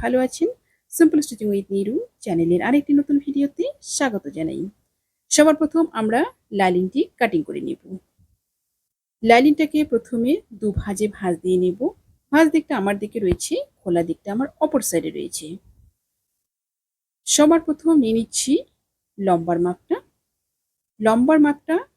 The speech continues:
আপনারা যা রাখবেন লম্বা ব্লাউজের, তার থেকে এক ইঞ্চি প্লাস করে নেবেন। আপনারা এক্ষেত্রে চোদ্দ ইঞ্চিও কমপ্লিট করতে পারেন অথবা পনেরো ইঞ্চিতেও কমপ্লিট করতে পারেন। এই ব্লাউজটি আমি চোদ্দ ইঞ্চিতে কমপ্লিট করব, পনেরো ইঞ্চিতে মার্কিং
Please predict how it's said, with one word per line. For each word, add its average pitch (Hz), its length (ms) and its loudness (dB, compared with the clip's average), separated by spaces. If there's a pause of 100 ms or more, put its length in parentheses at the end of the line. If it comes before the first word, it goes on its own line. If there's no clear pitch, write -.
(340)
আপনারা 214 240 -4 (160)
যা 220 100 0 (140)
রাখবেন 202 340 0 (180)
লম্বা 180 360 0
ব্লাউজের, 190 440 -2 (480)
তার 180 160 -2 (100)
থেকে 202 180 -4 (200)
এক 165 80 -8 (100)
ইঞ্চি 170 220 -2 (160)
প্লাস 262 180 2 (120)
করে 170 220 -2
নেবেন। 180 240 -6 (420)
আপনারা 311 300 2 (100)
এক্ষেত্রে 262 320 -4 (200)
চোদ্দ 185 180 -2 (120)
ইঞ্চিও 240 320 -2
কমপ্লিট 208 300 -8
করতে 254 240 -6
পারেন 320 200 0 (600)
অথবা 208 340 -4 (520)
পনেরো 175 360 2
ইঞ্চিতেও 196 360 -2 (480)
কমপ্লিট 285 320 2
করতে - 300 4
পারেন। 151 200 -16 (540)
এই 302 120 -4
ব্লাউজটি 262 300 -4
আমি 262 80 2 (100)
চোদ্দ 185 240 -2
ইঞ্চিতে 185 220 -6 (100)
কমপ্লিট 170 340 -4
করব, 214 160 -4 (140)
পনেরো 262 240 2
ইঞ্চিতে 277 220 -4 (100)
মার্কিং 185 240 -6